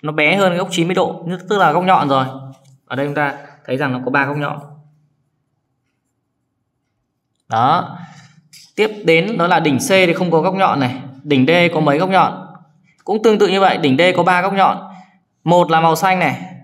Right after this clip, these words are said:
hai là màu vàng này, và cái góc nhọn thứ ba là góc nhọn đỉnh D cạnh D E, D C nó cũng là góc nhọn các em ạ. Như vậy chúng ta có đỉnh D này. Chúng ta có ba góc nhọn các em ạ. Đó. Và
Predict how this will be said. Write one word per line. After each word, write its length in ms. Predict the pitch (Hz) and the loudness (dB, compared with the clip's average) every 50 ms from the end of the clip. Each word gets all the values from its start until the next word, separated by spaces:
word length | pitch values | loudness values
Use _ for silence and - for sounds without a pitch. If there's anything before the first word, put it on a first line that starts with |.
| - _ _ | -20 _ _
hai 240 | - 185 185 185 185 | -6 -2 0 2 2
là 60 | 180 | 2
màu 120 | 175 160 | 2 2
vàng 280 | 147 151 147 143 139 135 | 4 2 2 2 0 0
này, 140 | 131 123 117 139 | -2 -4 -4 -2
và 200 | 139 143 143 143 | -2 0 0 0
cái 100 | 147 170 | 0 0
góc 120 | 180 196 196 | 0 2 2
nhọn 140 | 160 151 | 0 0
thứ 80 | 156 160 | -2 0
ba 260 | 165 175 170 165 165 | 0 0 0 2 0
là 80 | 151 - | 0 -2
góc 140 | - 175 180 | -2 -2 -2
nhọn 200 | 180 165 143 147 | -2 -2 -2 -2
đỉnh 180 | 123 117 123 | -2 -2 0
D 60 | 143 165 170 170 170 160 151 - - - - - - - _ | 2 2 2 2 2 0 -2 -4 -8 -14 -20 -20 -20 -14 _
cạnh 300 | - 160 156 147 - - 165 | -2 -2 -2 -2 -4 -2 0
D 20 | |
E, 340 | 175 175 156 160 165 165 165 | 0 2 2 2 2 2 2
D 200 | 165 170 165 165 | 2 0 2 2
C 180 | 175 170 165 160 | 2 2 2 2
nó 60 | 160 | 0
cũng 100 | 151 170 | 0 0
là 100 | 175 151 | 0 0
góc 140 | 147 156 165 | 0 -2 0
nhọn 280 | 175 165 104 - - | 0 0 0 0 -2
các 60 | 147 | -2
em 60 | 160 151 | -2 -2
ạ. 160 | 143 113 - - - - - _ _ _ _ _ _ _ _ _ _ _ _ | -2 -4 -8 -12 -18 -20 -20 _ _ _ _ _ _ _ _ _ _ _ _
Như 100 | 139 147 | -8 -4
vậy 160 | 143 151 - - | -2 -2 -2 -4
chúng 100 | 131 131 | -4 -6
ta 100 | 143 139 | -6 -4
có 160 | 131 - 135 | -4 -4 -4
đỉnh 220 | 151 147 127 117 | -2 -2 -4 -2
D 40 | 123 143 143 139 139 | -2 -2 -2 -2 -2
này. 220 | 131 117 113 - - - - - _ _ _ _ _ _ _ _ _ _ _ _ _ _ _ _ _ _ _ _ _ _ _ _ _ | -4 -6 -8 -10 -16 -20 -20 -20 _ _ _ _ _ _ _ _ _ _ _ _ _ _ _ _ _ _ _ _ _ _ _ _ _
Chúng 80 | 131 135 | -4 -4
ta 60 | - | -2
có 120 | - 139 | 0 -2
ba 260 | - 139 156 165 165 | 0 2 2 2 2
góc 140 | 165 175 - | 0 0 0
nhọn 180 | 180 165 - - | 0 0 0 0
các 80 | 135 | -2
em 100 | 131 127 | -4 -6
ạ. 80 | 123 - - - - - - - - _ _ _ _ _ _ _ _ _ _ _ _ _ _ | -6 -8 -10 -14 -18 -20 -20 -20 -20 _ _ _ _ _ _ _ _ _ _ _ _ _ _
Đó. 460 | 113 113 120 147 160 - - - - - - - _ _ _ _ _ _ _ _ _ _ _ _ _ _ _ _ | -6 -2 -2 -2 -2 -2 -6 -10 -18 -20 -20 -20 _ _ _ _ _ _ _ _ _ _ _ _ _ _ _ _
Và 500 | - 143 151 156 156 151 147 139 131 127 | 0 0 2 2 2 0 0 -2 -2 -6